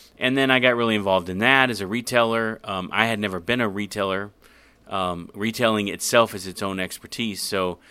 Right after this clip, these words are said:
I started learning about that, and I realized how much stuff in the actual industry of premium cigars I didn't understand that I learned. And then, um,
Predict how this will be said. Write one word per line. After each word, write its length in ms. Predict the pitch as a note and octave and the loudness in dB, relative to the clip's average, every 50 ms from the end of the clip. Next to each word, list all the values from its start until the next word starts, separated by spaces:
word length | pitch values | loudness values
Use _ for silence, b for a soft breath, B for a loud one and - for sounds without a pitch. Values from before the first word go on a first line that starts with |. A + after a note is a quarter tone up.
| B B B B B B B | B B B B B B B
I 140 | - F#2 G2+ | -2 -2 0
started 300 | G#2 - - A#2+ A2+ A2 | 0 4 4 4 4 4
learning 240 | G#2 G#2 G2+ G2+ F#2+ | 2 2 0 0 -2
about 260 | F#2 F2+ F2+ F2 - | -2 -2 -2 -2 2
that, 200 | - A2+ A#2+ B2+ | 4 6 6 6
and 100 | B2+ A#2 | 6 4
I 40 | G#2 | 0
realized 460 | G2+ G2+ A2 A2+ A2 G#2+ G#2 F#2 - | -2 0 0 0 2 2 0 0 -2
how 140 | - A2 A2 | 0 0 0
much 200 | A#2 A#2+ A2 G2 - | 2 0 -2 -4 -4
stuff 440 | - - A2 G#2 G#2 - - - - _ _ _ - | -6 0 2 2 2 0 -2 -16 -20 _ _ _ -10
in 380 | A2 A2 G#2 G2+ G2 F#2+ F#2+ | -8 -6 -6 -4 -4 -6 -6
the 180 | F#2+ F#2+ F#2+ G2 | -4 -2 0 0
actual 340 | F#2+ F#2+ F#2+ - G2 F2+ - - | 0 0 -2 -4 -6 -6 -6 -2
industry 720 | A#2+ C3 D3+ D#3+ C#3 - - A2 G2+ F#2+ F2 E2+ E2+ - | 0 0 0 0 -4 -6 -6 -6 -8 -6 -8 -8 -10 -10
of 240 | - F#2+ F2 - _ | -10 -10 -10 -12 _
premium 260 | - G#2+ G2 F#2 F2+ | -8 -6 -6 -6 -6
cigars 360 | - - - F2+ F#2 F#2 F#2 F#2+ | -8 -8 -4 -2 -2 -2 0 -2
I 80 | F#2+ | -4
didn't 200 | F2+ G2+ F#2+ F#2+ | -4 -4 -6 -6
understand 800 | F#2 F2+ F2 D#2+ - - - A2+ A2+ A#2+ G#2+ F2+ E2+ F2 F2 - B B B B B B B B B B - | -6 -6 -6 -8 -10 -8 -4 -4 -2 -2 -2 -4 -8 -10 -12 -16 B B B B B B B B B B 0
that 100 | G#2+ G2+ | 2 2
I 80 | G2+ | 2
learned. 480 | F#2+ F#2+ G2 F#2+ F2+ F2 F2+ F#2+ G2+ - - b b b b b b b b b b b b b | 2 2 0 0 0 0 -2 -4 -8 -10 -16 b b b b b b b b b b b b b
And 200 | - G#2+ A2 A2+ | -2 0 2 4
then, 280 | B2 C3+ D3+ E3 E3+ D#3+ | 6 6 4 4 2 0
um, 460 | G#2 F2+ B2+ B2 B2 A#2+ A#2+ A2+ - | -2 0 2 2 2 2 0 -2 -6